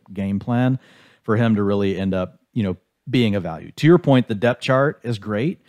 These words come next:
Um, but I don't see how he's on the field in wide receiver two sets, which they use mostly in this offense. So that would be the one concerning thing. But, but to your point, it is thin, so he could suddenly be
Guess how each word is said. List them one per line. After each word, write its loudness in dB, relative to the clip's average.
Um, -2
but -2
I 4
don't 4
see 0
how 2
he's 0
on 0
the -2
field -2
in -2
wide -4
receiver -8
two -10
sets, -14
which -14
they -2
use -2
mostly -8
in -8
this -10
offense. -16
So -6
that 2
would 0
be -2
the -2
one -6
concerning -12
thing. -16
But, -10
but -6
to -14
your -4
point, 2
it 4
is 2
thin, 0
so -4
he -4
could -6
suddenly 0
be -4